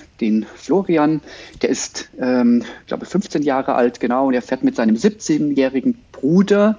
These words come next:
der heißt Ferdinand, aber wird immer mit dem Kürzel Fer bezeichnet, also der Bruder Fer. Und der Florian, die fahren mit den Eltern in Urlaub irgendwo in Spanien und es ist so, wie man sich's vorstellt. Das Meer ist schön, es gibt einen Strand, die bewohnen ein kleines Häuschen,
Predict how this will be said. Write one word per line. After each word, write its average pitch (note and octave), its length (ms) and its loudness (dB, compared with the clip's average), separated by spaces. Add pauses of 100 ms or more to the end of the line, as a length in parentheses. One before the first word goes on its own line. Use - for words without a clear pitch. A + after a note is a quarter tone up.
der G#3+ 100 -6
heißt - 200 -8
Ferdinand, C#3 460 0
aber A#2+ 160 -2
wird B2+ 120 -2
immer C3+ 160 0
mit B2+ 160 0
dem G#2+ 100 -6
Kürzel - 360 -2
Fer A#2 340 -4
bezeichnet, E3+ 480 -6
also A2+ 140 -6
der G#2+ 100 -6
Bruder A2 220 -6
Fer. B2 300 -2 (640)
Und - 500 2
der B2+ 180 4
Florian, D#3 480 0
die G#3 180 2
fahren D3 420 -2
mit C#3+ 160 -2
den A2+ 220 -2
Eltern C#3+ 420 -2
in - 140 -2
Urlaub G3+ 380 0
irgendwo - 320 -4
in - 220 -2
Spanien D#3+ 640 0 (360)
und F#3 220 2
es C3 100 -2
ist - 100 -6
so, D3 160 -2
wie C#3+ 60 4
man C3+ 120 2
sich's - 180 -6
vorstellt. D3 680 0 (200)
Das - 180 -8
Meer C3 340 0
ist - 160 -6
schön, C3+ 300 -2
es - 160 -6
gibt A3 120 -8
einen F3+ 100 -2
Strand, C3 760 -2
die F#3 60 -4
bewohnen C#3+ 320 0
ein C#3+ 140 0
kleines C#3 460 -2
Häuschen, E3+ 800 2